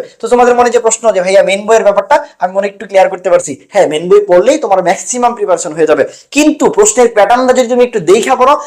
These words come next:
বা একটু সাবজেক্টগুলো অ্যানালাইসিস করে পড়ো বা তুমি একটু সাজেশন অ্যানালাইসিস করে পড়ো, সেটা তুমি হলো কি অনেক বেশি তোমাদের ইম্প্যাক্টফুল হবে। আর এই সাজেশন ভিত্তিক কাজটা আমরা ব্রাদার সাজেশন সবসময় করে থাকি।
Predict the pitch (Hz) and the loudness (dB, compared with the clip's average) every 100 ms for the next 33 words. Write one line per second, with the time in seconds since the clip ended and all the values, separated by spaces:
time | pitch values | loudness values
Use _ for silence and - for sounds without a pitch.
0 | - 175 196 - 254 247 196 185 240 240 | -6 -2 -2 0 -2 0 -4 -2 -2 2
1 | 240 208 233 233 226 247 233 247 294 - | 2 4 2 0 -2 -2 0 0 0 -4
2 | _ 185 226 233 233 226 - 226 247 277 | _ -2 0 -4 -4 -8 -4 -4 -2 0
3 | 254 226 202 196 - 165 156 226 - - | 2 2 0 -4 -4 -6 -2 -2 -4 -18
4 | - - 208 208 185 175 175 156 - 151 | -12 -6 -4 -4 -4 -4 -4 -6 -4 -2
5 | 175 175 170 185 - _ 180 185 180 226 | -2 -4 -6 -8 -14 _ -4 -4 -2 -6
6 | 233 208 - 170 156 151 - - 185 - | -4 -4 -4 -6 -2 -2 -4 -6 -6 -4
7 | 233 262 247 214 208 226 196 190 180 190 | -6 -6 -4 -6 -4 -8 -8 -8 -4 -2
8 | 180 214 269 - _ 185 214 185 175 165 | -2 0 -2 -2 _ -2 0 0 0 -2
9 | 180 156 147 - 233 226 220 202 185 170 | -2 -4 -4 -6 -8 -6 -4 -4 -2 -6
10 | 190 277 | -4 -6